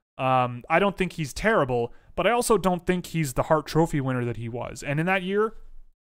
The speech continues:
I'll say it, he shouldn't have won it. Connor McDavid would have been my guy that year because Edmonton missed the playoffs and he did damn near everything he could to get that team there. Um, but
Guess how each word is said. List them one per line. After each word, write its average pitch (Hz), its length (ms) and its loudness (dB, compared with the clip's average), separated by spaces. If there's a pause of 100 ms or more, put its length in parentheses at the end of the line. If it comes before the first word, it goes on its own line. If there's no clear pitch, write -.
(140)
I'll 151 100 -6
say 175 280 -4
it, - 200 -6 (220)
he 131 120 -12
shouldn't 165 280 0
have 139 100 0
won 135 180 -2
it. 196 160 -6 (420)
Connor 160 280 -4
McDavid 143 420 -6
would 143 120 -4
have 143 60 -4
been 127 120 -10
my 131 160 -6
guy 147 220 -4
that 151 220 -4
year 151 240 -4
because 127 580 -8 (180)
Edmonton 135 460 -8
missed 135 180 -8
the 143 60 -10
playoffs 135 460 -4
and 120 100 -12
he 127 160 -14
did 139 320 -4 (720)
damn 147 240 -4
near 151 200 -2
everything 139 500 -4
he 135 140 -10
could 139 280 -4
to 131 60 -6
get 131 180 -4
that 131 180 -4
team 143 240 -6
there. 147 280 -2 (420)
Um, 120 680 -2
but 131 340 0